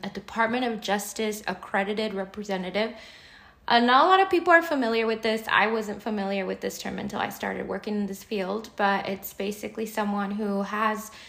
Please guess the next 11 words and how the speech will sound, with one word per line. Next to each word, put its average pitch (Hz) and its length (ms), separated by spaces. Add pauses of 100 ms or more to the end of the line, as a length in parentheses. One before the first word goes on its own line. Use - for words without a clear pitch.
(140)
the 226 140
authority 240 760 (240)
by 240 160
the 247 100
Department 214 420
of 202 120
Justice 214 460
to 233 140
practice 233 720
immigration 214 840
law, 196 380